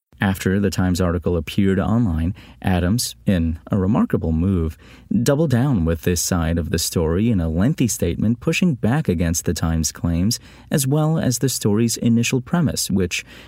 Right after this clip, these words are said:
the mayor's press office described as a fabricated narrative. A spokesperson for the Times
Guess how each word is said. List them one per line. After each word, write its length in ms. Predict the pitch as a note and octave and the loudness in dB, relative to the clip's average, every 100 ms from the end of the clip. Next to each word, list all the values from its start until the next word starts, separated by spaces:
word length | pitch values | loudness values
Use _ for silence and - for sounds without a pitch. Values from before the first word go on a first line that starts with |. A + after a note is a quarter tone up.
| - | -4
the 160 | G#2 F2 | -2 0
mayor's 420 | E2+ D#2+ D#2+ - | 0 0 -2 -6
press 400 | - F#2 - - | -2 -2 -2 -4
office 380 | F#2 E2 F#2+ - | -4 -2 -4 -2
described 540 | F2+ - F#2 F2+ E2+ | -4 -2 0 0 0
as 360 | F2 F2 - - | 0 0 -2 -4
a 240 | G#2 F#2+ F2 | -2 -2 -2
fabricated 720 | - E3+ F2 D#2+ E2 D#2+ E2 | -2 -2 -2 -2 -4 -4 -2
narrative. 580 | F2 E2+ - - - - _ _ - | -2 -2 -4 -12 -18 -20 _ _ -2
A 60 | |
spokesperson 720 | A#2 C3 A#2+ - G#2+ - A#2+ | 0 2 0 -2 -4 -2 0
for 140 | - F#2 | 0 -2
the 120 | E2+ | -2
Times 420 | - F#2+ G2 G#2+ | -2 0 0 -2